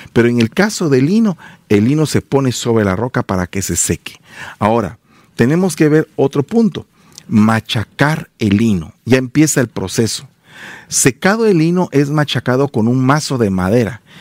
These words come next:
es golpeado, un martillo de madera. Es un trato ministerial para aquel que tiene que abandonar la necedad. Mira, todos nosotros venimos a la iglesia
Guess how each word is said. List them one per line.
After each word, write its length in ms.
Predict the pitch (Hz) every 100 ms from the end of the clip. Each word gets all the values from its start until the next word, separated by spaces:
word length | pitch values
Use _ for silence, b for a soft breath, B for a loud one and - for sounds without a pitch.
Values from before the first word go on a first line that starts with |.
| B
es 260 | - 131 143
golpeado, 640 | 135 123 101 - 139 143 98
un 140 | 120
martillo 400 | 135 117 151 147
de 100 | 135
madera. 420 | 110 98 120 92 B B
Es 220 | - 117 143
un 140 | 143
trato 360 | 139 135 139 143
ministerial 760 | 131 107 87 - 95 120 151 B B B B -
para 220 | 110 101
aquel 360 | 98 - 127
que 320 | - 120 98 -
tiene 220 | - 117 117
que 100 | 120
abandonar 500 | 113 107 92 92 101
la 120 | 104
necedad. 520 | 92 85 82 67 - _ _ -
Mira, 300 | 113 92 - _ _ _ _ _ _ _ _ _ _ B B B B _
todos 320 | 131 135 139
nosotros 320 | 123 131 131
venimos 400 | 117 110 120 120
a 60 | 110
la 160 | 98
iglesia 560 | 98 95 113 151 175 190